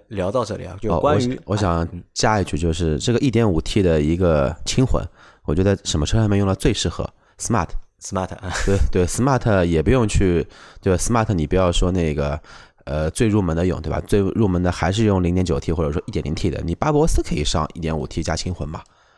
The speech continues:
Speaker 1: 但没地方装啊，可能。
Speaker 2: 呃，放心，肯定有地，地方装。国外的大牛
Speaker 1: 已经改过了，对吧？
Speaker 2: 自己改了，嗯，不要说改那个一点五T的，都，人家都塞了一个摩托车的一个引-，引擎，然后都塞过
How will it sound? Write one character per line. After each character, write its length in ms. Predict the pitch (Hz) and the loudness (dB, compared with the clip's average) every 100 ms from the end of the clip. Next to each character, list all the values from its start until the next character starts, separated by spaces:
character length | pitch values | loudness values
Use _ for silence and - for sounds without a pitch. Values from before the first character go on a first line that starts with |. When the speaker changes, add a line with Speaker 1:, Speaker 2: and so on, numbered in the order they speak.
| _ _ | _ _
Speaker 1:
但 120 | - 95 | -12 -10
没 100 | 104 | -8
地 100 | 113 | -10
方 140 | 110 | -10
装 240 | - 113 | -10 -10
啊， 100 | 101 - | -10 -16
可 60 | - | -20
能。 120 | - _ | -20 _
Speaker 2:
呃， 240 | 85 87 | -12 -8
放 180 | - 143 | -2 0
心， 160 | 117 127 | 0 -2
肯 260 | - - | -2 0
定 120 | 87 131 | 2 2
有 100 | 85 | 2
地， 180 | 82 | -2
地 120 | 78 78 | -4 -4
方 180 | 73 | -6
装。 180 | 73 67 71 | -6 -8 -6
国 220 | - 87 | -2 2
外 220 | 120 113 | 2 2
的 360 | 92 85 78 76 - - - _ - | 0 -2 -2 -6 -14 -20 -20 _ -8
大 140 | - 104 | -4 -2
牛 280 | 82 78 - _ _ - | -2 -4 -6 _ _ -12
Speaker 1:
已 60 | |
经 100 | 98 | -8
改 160 | 95 90 | -6 -4
过 140 | 101 | -4
了， 80 | 98 | -6
对 80 | 87 | -8
吧？ 160 | 71 - | -12 -6
Speaker 2:
自 100 | 131 | -4
己 180 | 98 98 | 0 0
改 220 | - 80 | 0 -2
了， 340 | 80 80 58 78 - | 0 -2 -4 -8 -6
嗯， 160 | 87 | -6
不 100 | 85 | 0
要 100 | 123 | 0
说 200 | 107 113 | 2 0
改 240 | - 78 85 | 0 -4 -2
那 200 | 98 92 | 0 0
个 120 | 92 | 0
一 100 | 123 | 0
点 180 | 101 101 | 0 0
五 80 | 78 | -2
T 160 | - | -2
的， 140 | 90 80 | -2 0
都， 140 | 104 | 0
人 100 | 104 | 0
家 100 | 107 | 0
都 220 | 110 107 | 0 -2
塞 260 | - - 104 | 0 0 2
了 140 | 95 | 0
一 100 | 90 | 0
个 160 | 98 90 | 0 0
摩 200 | 85 92 | 0 0
托 80 | 101 | 0
车 120 | 104 | -2
的 120 | 98 | 0
一 100 | 90 | -2
个 220 | 87 82 | -2 -2
引-， 180 | 80 76 | -6 -10
引 140 | 87 80 | -12 -10
擎， 260 | - 80 104 | -8 -10 -8
然 120 | 87 | -6
后 120 | 87 | -2
都 120 | 90 | 0
塞 200 | 87 87 | 0 0
过 100 | 92 | 0